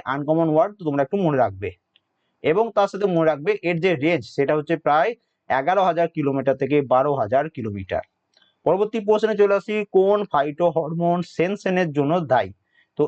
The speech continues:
এগুলোর মধ্যে মনে রাখবে, ইথিলিন হরমোন, এটি সেনসেনের জন্য দায়ী। এবার, আহ, হ্যাঁ, এটার মানে কি? তো দেখো, প্ল্যান্ট সেনসেন, এটা হচ্ছে উদ্ভিদের যে বা-, আহ, বার্ধক্য প্রক্রিয়া, সেটাকে বলা হয়। এবং এটার জন্য দায়ী হচ্ছে অ্যাবসিসিক অ্যাসিড,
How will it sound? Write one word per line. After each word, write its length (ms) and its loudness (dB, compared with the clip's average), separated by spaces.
এগুলোর 300 2
মধ্যে 280 0
মনে 240 2
রাখবে, 560 0
ইথিলিন 440 0
হরমোন, 500 0
এটি 400 0
সেনসেনের 640 -2
জন্য 360 0
দায়ী। 240 -2
এবার, 480 2
আহ, 540 -4
হ্যাঁ, 140 -8
এটার 200 0
মানে 260 -2
কি? 180 -8
তো 160 2
দেখো, 240 0
প্ল্যান্ট 500 -2
সেনসেন, 500 -2
এটা 220 2
হচ্ছে 180 -2
উদ্ভিদের 520 0
যে 120 0
বা-, 240 0
আহ, 240 -2
বার্ধক্য 600 -2
প্রক্রিয়া, 380 0
সেটাকে 380 -2
বলা 220 0
হয়। 160 -6
এবং 280 2
এটার 300 0
জন্য 300 -2
দায়ী 300 0
হচ্ছে 400 0
অ্যাবসিসিক 600 0
অ্যাসিড, 420 0